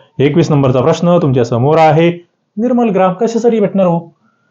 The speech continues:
सरळ सरळ हे ग्राम स्वच्छतेसाठी हा पुरस्कार भेटणार आहे. पंचायत समिती, अ, स्तरावरचा प्रमुख कार्यकारी अधिकारी कोण? थोडक्यात प्रशासकीय प्रमुख कोण? सभापती, गटविकास अधिकारी, तहसीलदार, ग्रामसेवक, बावीस नंबरचा प्रश्न आहे. उत्तर चुकण्याचा विषय नाही.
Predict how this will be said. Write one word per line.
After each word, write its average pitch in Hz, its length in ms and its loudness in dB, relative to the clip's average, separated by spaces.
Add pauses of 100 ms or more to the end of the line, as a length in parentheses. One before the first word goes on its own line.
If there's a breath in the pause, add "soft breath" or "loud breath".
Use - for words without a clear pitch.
(260)
सरळ 226 280 4
सरळ 226 280 4
हे 185 140 6
ग्राम 175 300 4
स्वच्छतेसाठी 143 640 0
हा 113 80 0
पुरस्कार 101 340 -6
भेटणार - 320 -16
आहे. - 80 -20 (680 soft breath)
पंचायत 208 300 4
समिती, 233 560 2
अ, 175 220 2
स्तरावरचा 190 520 2
प्रमुख 202 280 4
कार्यकारी 180 380 2
अधिकारी 135 260 2
कोण? 135 300 0
थोडक्यात 196 300 2 (340 loud breath)
प्रशासकीय 240 420 0
प्रमुख 165 280 2
कोण? 92 160 -2 (440)
सभापती, 180 440 2
गटविकास 175 380 2
अधिकारी, 170 360 2
तहसीलदार, 143 360 0
ग्रामसेवक, 123 360 0
बावीस 107 260 -4
नंबरचा 95 300 -8
प्रश्न 151 320 -2
आहे. 170 300 2
उत्तर 120 460 0
चुकण्याचा 104 500 -8
विषय 90 260 -10
नाही. 85 140 -16